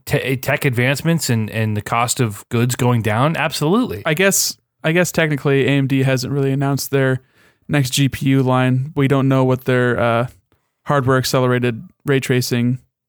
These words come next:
Speaker 2: setup is looking like at this point. But just, like, knowing how much more ram is, like, likely gonna be in this thing, the C P U upgrade is likely gonna be in this thing,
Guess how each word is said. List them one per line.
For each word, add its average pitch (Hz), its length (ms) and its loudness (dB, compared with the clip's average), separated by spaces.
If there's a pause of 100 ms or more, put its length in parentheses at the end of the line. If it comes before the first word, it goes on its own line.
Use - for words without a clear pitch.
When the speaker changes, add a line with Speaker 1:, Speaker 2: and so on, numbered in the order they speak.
(100)
Speaker 2:
setup 127 360 0
is 120 160 -2
looking 127 260 0
like 123 180 -2
at 127 80 -4
this 123 160 -2
point. 123 380 -2 (800)
But 127 320 0
just, 139 240 0
like, 123 200 0
knowing 127 380 2
how 127 160 2
much 123 400 -2 (420)
more 120 160 0
ram 143 300 2
is, 127 180 -2 (240)
like, 127 220 -6 (160)
likely 156 320 0
gonna 160 180 2
be 156 120 2
in 151 80 2
this 147 160 -2
thing, 147 400 0
the 131 100 0
C 135 160 0
P 135 200 -4
U 135 180 2
upgrade 131 320 0
is 127 160 -4
likely 131 300 -2
gonna 135 100 0
be 143 100 -2
in 135 60 -4
this 139 240 -4
thing, 135 320 -2